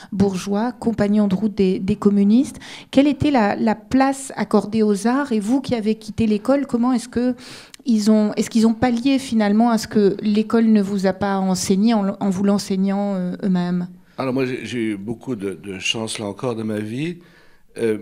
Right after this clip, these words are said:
Speaker 2: mes parents ne s'intéressaient pas beaucoup aux arts plastiques, mais étaient très littéraires.
Speaker 1: Mm.
Speaker 2: Et j'ai eu la chance d'avoir deux frères qui m'ont beaucoup parlé.
Speaker 1: Oui.
Speaker 2: Alors, j'ai toujours, tout ce que j'ai appris, c'est par l'oreille,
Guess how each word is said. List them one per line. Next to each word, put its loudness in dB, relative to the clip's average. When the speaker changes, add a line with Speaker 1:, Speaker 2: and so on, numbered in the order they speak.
Speaker 2:
mes -4
parents -4
ne -4
s'intéressaient -8
pas -6
beaucoup -10
aux -4
arts -8
plastiques, -8
mais -4
étaient -8
très -8
littéraires. -4
Speaker 1:
Mm. -2
Speaker 2:
Et -2
j'ai -6
eu -2
la -2
chance -4
d'avoir -4
deux -6
frères -4
qui -10
m'ont -8
beaucoup -10
parlé. -10
Speaker 1:
Oui. -10
Speaker 2:
Alors, -14
j'ai -8
toujours, -6
tout -12
ce -14
que -4
j'ai -4
appris, -4
c'est -6
par -6
l'oreille, -8